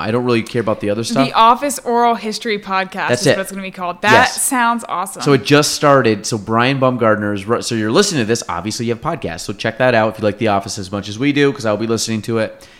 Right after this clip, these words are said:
Speaker 1: And I think I'll actually go through this whole thing. So, and Brian's great. Um, office quote, Ellie, anything?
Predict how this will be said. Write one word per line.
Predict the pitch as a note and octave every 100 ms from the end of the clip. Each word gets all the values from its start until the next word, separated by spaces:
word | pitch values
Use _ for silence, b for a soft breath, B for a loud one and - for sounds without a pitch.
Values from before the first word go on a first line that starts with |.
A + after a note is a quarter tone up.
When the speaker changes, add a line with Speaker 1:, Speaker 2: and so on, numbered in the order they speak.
| B
Speaker 1:
And | G#2+
I | G#2
think | C#3 C3
I'll | A#2+
actually | G#2+ -
go | G#2+ G#2
through | A2
this | G2 -
whole | G#2
thing. | F2+ G2 F2+
So, | - G2 F2 B B
and | - A2+
Brian's | A2 G2+
great. | - E2+ - b b b
Um, | C3 A#2+ A2 G2 F#2 b b _ _ _ _ _ _ -
office | A#2 -
quote, | - C3+ C3
Ellie, | C3 C3+
anything? | B2 B2 C#3 C3+